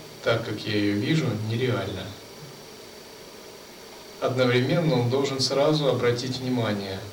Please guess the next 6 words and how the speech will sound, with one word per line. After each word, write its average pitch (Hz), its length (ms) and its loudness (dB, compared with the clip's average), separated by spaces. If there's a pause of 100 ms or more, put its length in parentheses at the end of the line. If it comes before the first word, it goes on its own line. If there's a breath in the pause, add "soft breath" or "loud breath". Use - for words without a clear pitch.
что - 300 0
же 151 140 2
реально. 101 460 2 (1080)
Реален 123 540 6
источник - 580 2
сознания, 113 680 0